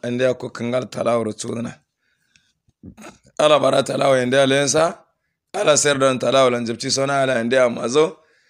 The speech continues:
a shardon nan kama yanda nabi ya wuljina ai. Awa karu kan be jajiya, sim kan be kuturo chidiya,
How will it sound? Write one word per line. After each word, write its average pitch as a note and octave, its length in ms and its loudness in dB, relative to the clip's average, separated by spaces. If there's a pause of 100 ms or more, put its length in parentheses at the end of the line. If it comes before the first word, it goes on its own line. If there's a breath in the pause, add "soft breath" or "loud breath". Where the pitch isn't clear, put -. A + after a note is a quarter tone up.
(280)
a C#3 100 4
shardon E3+ 400 2
nan B2+ 140 -2
kama C3+ 220 0
yanda C3+ 280 2
nabi D#3 240 2
ya C#3 80 4
wuljina C#3+ 380 2
ai. C#3 220 -2 (1500)
Awa D3 240 2
karu D#3+ 280 4
kan D3+ 220 0
be B2+ 100 0
jajiya, C#3+ 520 0 (760)
sim F3 280 0
kan E3 240 2
be C#3 100 4
kuturo C3+ 420 -2
chidiya, C#3 580 -2